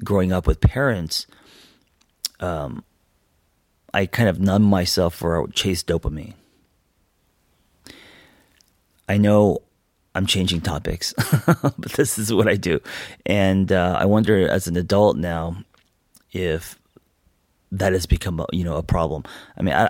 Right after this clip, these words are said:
I don't know if it's become a problem, but I definitely know that it is kryptonite for me. So whether it is food,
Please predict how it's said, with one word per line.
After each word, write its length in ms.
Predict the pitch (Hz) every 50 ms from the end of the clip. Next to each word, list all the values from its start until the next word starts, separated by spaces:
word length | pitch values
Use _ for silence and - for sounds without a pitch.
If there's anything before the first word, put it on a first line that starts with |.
| -
I 80 | - 127
don't 120 | 139 143
know 80 | 139 139
if 100 | 127 135
it's 140 | 131 - -
become 260 | - - - 123 113
a 80 | 113
problem, 340 | - - 120 113 113 113 107
but 80 | 95 98
I 40 | 98
definitely 420 | 92 104 101 101 - 104 98 95
know 220 | 95 90 90 87
that 200 | 82 85 85 -
it 160 | - 87 85 -
is 480 | 90 92 90 82 85 85 - - - - _ _ - _ _ _ -
kryptonite 500 | - - 98 - 87 85 87 80 76 -
for 140 | - 73 73
me. 320 | 69 - 101 - - - - - - _ _ _
So 180 | - - - 92
whether 280 | 92 98 95 90 92 90
it 140 | 82 78
is 140 | 76 76 -
food, 580 | - - - - 135 147 147 139 139 135 120